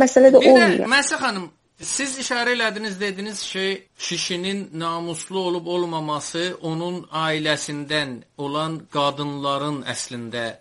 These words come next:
Speaker 2: davranışı ilə ölçülür. Burada bu qətlə, yəni bu uşağını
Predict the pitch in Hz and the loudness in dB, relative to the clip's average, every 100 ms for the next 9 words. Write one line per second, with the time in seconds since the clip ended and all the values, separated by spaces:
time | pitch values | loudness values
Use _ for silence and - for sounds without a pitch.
0 | _ - 127 123 131 135 120 - 143 127 | _ 0 0 0 -2 -2 -4 0 0 -2
1 | 110 123 113 - 120 147 170 - _ 185 | -4 -4 -6 -8 -4 -4 -4 -10 _ 2
2 | 226 226 262 277 - _ - 180 226 - | 2 2 2 2 -2 _ -20 -10 -10 0
3 | 220 202 - 202 214 214 - - 170 185 | 2 2 0 -10 -8 -8 -10 -6 -4 -4
4 | 214 185 _ _ 185 208 214 190 190 196 | -6 -8 _ _ -8 -8 -8 -10 -8 -4
5 | 196 190 208 | -2 -4 -8